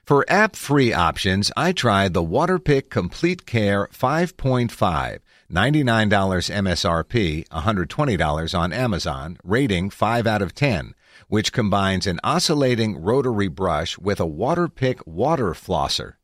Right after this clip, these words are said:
If you're not old enough to remember the Waterpik craze from the nineteen eighties, imagine an at-home dental device filled with water, which you could use for water spray wars with your little brother when you were supposed to be cleaning your teeth.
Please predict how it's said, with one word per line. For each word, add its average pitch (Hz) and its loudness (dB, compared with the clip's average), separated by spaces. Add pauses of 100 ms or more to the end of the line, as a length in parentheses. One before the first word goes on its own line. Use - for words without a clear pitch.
(580)
If 170 2
you're 180 2
not 208 4
old 151 6
enough 87 2
to - -4
remember 101 2
the 82 -2
Waterpik 98 -2
craze 87 0
from 87 -2
the 85 0
nineteen 101 0
eighties, 73 -2 (240)
imagine 170 4
an 104 2
at-home 117 2
dental 107 2
device 78 -2
filled 175 0
with 104 0
water, 98 0 (220)
which 101 0
you 101 0
could 90 0
use 90 2
for 85 -4
water 135 2
spray 92 0
wars 80 0
with 98 0
your 92 0
little 113 0
brother 92 0
when 92 0
you 90 0
were 87 -2
supposed - -2
to 101 -2
be 85 -2
cleaning 120 0
your 95 2
teeth. 160 0